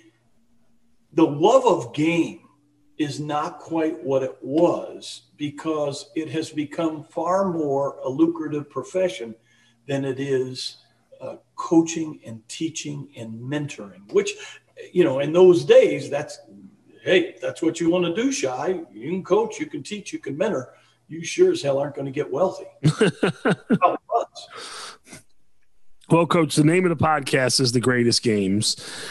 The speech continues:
Speaker 2: So why don't you take us through one or two or a couple of great games that you had a chance of being a part of? You talked about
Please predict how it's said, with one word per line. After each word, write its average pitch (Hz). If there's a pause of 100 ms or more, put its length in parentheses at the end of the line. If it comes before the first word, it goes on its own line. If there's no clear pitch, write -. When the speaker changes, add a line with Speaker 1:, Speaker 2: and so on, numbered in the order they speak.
Speaker 2:
So -
why 143
don't 208
you 175
take 160
us 143
through 156 (140)
one 156
or 139
two 160
or 135
a 120
couple 151
of 117
great 135
games 143
that 120
you 135
had 135
a 120
chance 123
of 110
being 123
a 113
part 123
of? 113
You 110
talked 123
about 117